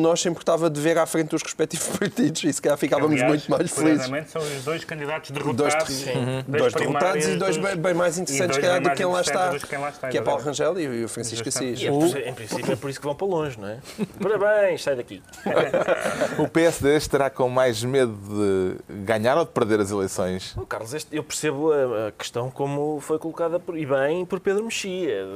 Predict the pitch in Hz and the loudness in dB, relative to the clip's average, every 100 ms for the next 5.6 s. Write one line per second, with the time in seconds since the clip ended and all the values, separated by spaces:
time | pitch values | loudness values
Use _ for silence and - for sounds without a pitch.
0 | 104 101 98 101 113 110 123 123 123 127 | -8 -8 -10 -8 -8 -8 -2 0 2 0
1 | 131 - - - - - - 131 113 110 | -2 -8 -20 -20 -20 -20 -20 -10 -6 -6
2 | 95 - - - 98 101 104 101 101 107 | -6 -8 -14 -14 -14 -10 -8 -8 -8 -8
3 | 104 101 - - - 110 104 - 104 110 | -8 -12 -16 -16 -10 -10 -8 -10 -12 -12
4 | 101 117 - 117 123 131 - 127 131 131 | -10 -10 -8 -6 -8 -12 -12 -12 -12 -14
5 | 131 - - 82 - | -16 -20 -20 -20 -18